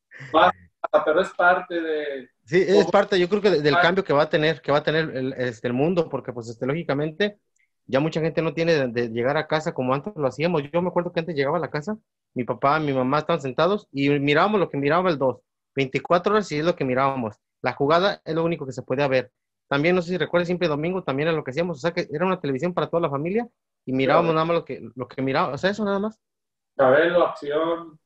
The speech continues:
Speaker 2: Anda, el Chabelo.
Speaker 1: <laughs> Pero bueno, son otros tiempos, también ayudan para bien. Hoy podemos conocer muchísimas cosas, podemos darnos cuenta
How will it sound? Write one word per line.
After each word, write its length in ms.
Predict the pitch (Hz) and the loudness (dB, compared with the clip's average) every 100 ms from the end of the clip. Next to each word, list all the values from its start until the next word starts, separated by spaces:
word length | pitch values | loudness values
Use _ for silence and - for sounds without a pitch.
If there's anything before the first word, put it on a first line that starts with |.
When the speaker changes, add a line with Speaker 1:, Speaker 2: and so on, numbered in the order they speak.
| _ | _
Speaker 2:
Anda, 300 | - 131 156 | -6 -4 0
el 60 | 143 | -2
Chabelo. 400 | 135 127 160 165 _ _ _ | 0 0 0 -2 _ _ _
Speaker 1:
<laughs> 960 | - - 131 - - - - - - - | -18 -12 -8 -4 -6 -6 -12 -12 -20 -12
Pero 240 | 123 147 | -6 -2
bueno, 160 | 175 175 - | 0 0 -2
son 120 | - | -6
otros 400 | 185 190 185 - | -6 -2 -4 -2
tiempos, 500 | 170 185 190 190 - | -2 -2 -2 -6 -4
también 320 | 147 147 156 | -6 -6 -6
ayudan 400 | 156 151 160 156 | -6 -6 -6 -4
para 240 | 147 135 127 | -4 -4 -6
bien. 400 | 143 165 170 - _ | -4 -2 -4 -6 _
Hoy 380 | 131 127 135 127 _ | -10 -8 -6 -10 _
podemos 380 | 131 127 127 - | -6 -4 -6 -14
conocer 440 | 139 123 - 131 | -14 -14 -10 -10
muchísimas 720 | 131 131 - 139 _ 135 123 - | -10 -16 -20 -20 _ _ -20 -16
cosas, 360 | 139 135 - - | -6 -6 -8 -10
podemos 380 | 127 123 131 131 | -8 -6 -6 -2
darnos 360 | 131 139 135 - | -2 -2 -10 -8
cuenta 580 | 139 135 135 139 123 | -4 -4 -2 -2 -2